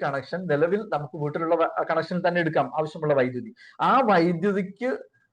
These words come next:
നമ്മൾ, ആ, ബില്ല് കൊടുക്കുമ്പോൾ നിലവിൽ വീട്ടിലുള്ള താരിഫിൽ തന്നെ ബില്ല് കൊടുത്താൽ മതി. ഇത്തരം വ്യവസായങ്ങൾക്ക്, ആ, തദ്ദേശ ഭരണ സ്ഥാപനങ്ങളുടെ അടക്കം ലൈസൻസ് ആവശ്യമില്ല എന്നുള്ളതും, ആ, മറ്റൊരു പ്രധാനപ്പെട്ട അട്രാക്ഷൻ ആണ്. അപ്പൊ നമുക്ക്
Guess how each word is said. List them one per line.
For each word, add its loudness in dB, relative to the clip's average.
നമ്മൾ, 0
ആ, 6
ബില്ല് -2
കൊടുക്കുമ്പോൾ -4
നിലവിൽ 2
വീട്ടിലുള്ള 2
താരിഫിൽ 0
തന്നെ -4
ബില്ല് -6
കൊടുത്താൽ -8
മതി. -14
ഇത്തരം 2
വ്യവസായങ്ങൾക്ക്, 2
ആ, 4
തദ്ദേശ 4
ഭരണ 2
സ്ഥാപനങ്ങളുടെ -2
അടക്കം -2
ലൈസൻസ് -2
ആവശ്യമില്ല -4
എന്നുള്ളതും, -6
ആ, 4
മറ്റൊരു 0
പ്രധാനപ്പെട്ട -2
അട്രാക്ഷൻ -6
ആണ്. -16
അപ്പൊ -10
നമുക്ക് 0